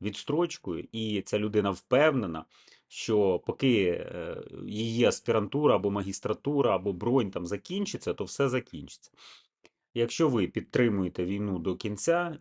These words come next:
і не підтримуєте абсолютно зупинку бойових дій, е, ребята, я хочу вам сказати, що ви тоді орієнтуйтесь на те, про що говорить нато: Що війна може тривати там кільканадцять років, кілька років.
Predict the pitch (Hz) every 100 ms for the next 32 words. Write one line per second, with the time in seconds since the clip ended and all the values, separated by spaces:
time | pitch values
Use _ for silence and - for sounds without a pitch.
0 | - 104 101 95 131 147 135 - 120 101
1 | 90 - 87 - 101 95 92 92 87 95
2 | 87 85 92 92 92 98 147 160 147 110
3 | 98 98 95 90 104 110 101 98 101 123
4 | 117 110 107 104 - 123 123 160 151 107
5 | - 110 98 - - - _ - 95 123
6 | 139 107 104 98 98 107 107 101 131 123
7 | - 107 - 143 135 - 107 101 - 117
8 | 101 98 104 95 90 76 - 82 - 101
9 | 113 143 127 98 95 - 92 90 90 -
10 | 85 82 156 160 131 117 123 127 - -
11 | - 85 69 - - - 143 98 - 87
12 | 85 78 - -